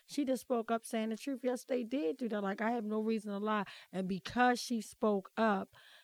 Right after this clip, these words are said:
they went so far as to take half of her money back that she already won. Like, how dare they do that? Like, that's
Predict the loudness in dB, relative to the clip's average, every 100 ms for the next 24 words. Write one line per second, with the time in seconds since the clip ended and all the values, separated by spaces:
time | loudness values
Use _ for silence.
0 | _ 4 6 6 0 -2 0 0 0 0
1 | 2 2 -2 -4 -6 -2 -4 0 0 0
2 | -2 -2 0 2 2 2 2 0 -2 -2
3 | -4 0 0 2 0 0 -2 0 -2 -2
4 | -10 -14 _ _ _ _ _ -4 -2 2
5 | 0 2 2 2 2 0 0 -2 -2 -4
6 | -6 -6 -6 -2 -2 -2 -8